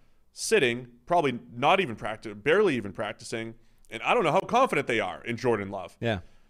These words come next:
Speaker 1: So anyway, we had to touch on Aaron Rodgers. The other issue is, uh, Renner and our grades and rankings also don't love the Packers draft.
Speaker 2: Yes,
Speaker 1: With
Speaker 2: for the
Speaker 1: a, with
Speaker 2: second
Speaker 1: a
Speaker 2: year in a row.
Speaker 1: C minus.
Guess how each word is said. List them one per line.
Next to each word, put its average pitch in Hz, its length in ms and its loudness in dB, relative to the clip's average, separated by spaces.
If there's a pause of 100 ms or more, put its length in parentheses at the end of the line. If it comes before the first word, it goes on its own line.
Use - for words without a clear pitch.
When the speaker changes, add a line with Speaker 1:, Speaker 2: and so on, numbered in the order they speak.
Speaker 1:
So 135 320 4
anyway, 110 420 0 (760)
we 135 140 -2
had 170 140 6
to 170 60 -8
touch 160 220 0
on 135 100 0
Aaron 120 220 0
Rodgers. 92 460 -10 (360)
The 143 120 0
other 160 240 4
issue 117 300 -2
is, 95 300 -6 (140)
uh, 87 160 -10 (440)
Renner 135 520 0
and 104 300 -8
our 107 340 -2
grades 131 440 0
and 95 120 -12
rankings 123 380 -4
also 151 260 0
don't 131 180 0
love 127 140 2
the 110 60 -6
Packers 113 340 -6
draft. - 400 -8 (220)
Speaker 2:
Yes, - 360 -10
Speaker 1:
With 110 140 0
Speaker 2:
for 101 60 0
the 101 60 0
Speaker 1:
a, - 40 -2
with 95 80 -4
Speaker 2:
second 101 260 -2
Speaker 1:
a - 20 -4
Speaker 2:
year 98 100 -2
in 82 80 -6
a - 20 -6
row. 90 60 -4
Speaker 1:
C 95 40 -4
minus. 85 260 -8